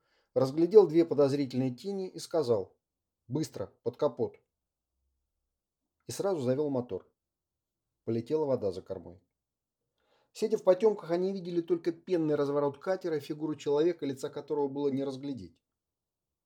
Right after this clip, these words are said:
Пахло керосином и рыбой. «Куда катишь?» зашипел Павлухин, хватаясь за наган.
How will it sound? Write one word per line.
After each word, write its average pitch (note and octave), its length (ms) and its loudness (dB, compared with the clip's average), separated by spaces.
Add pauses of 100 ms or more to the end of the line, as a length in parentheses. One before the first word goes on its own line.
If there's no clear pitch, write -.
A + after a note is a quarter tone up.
(120)
Пахло C3+ 300 0
керосином D#3+ 680 -2 (160)
и C3+ 100 -2
рыбой. F2 380 -4 (1500)
«Куда G#3+ 260 -2
катишь?» - 540 -12 (480)
зашипел G#2+ 420 -8
Павлухин, B2 520 -8
хватаясь A2+ 400 -2
за G#2 100 -8
наган. G#2 340 -8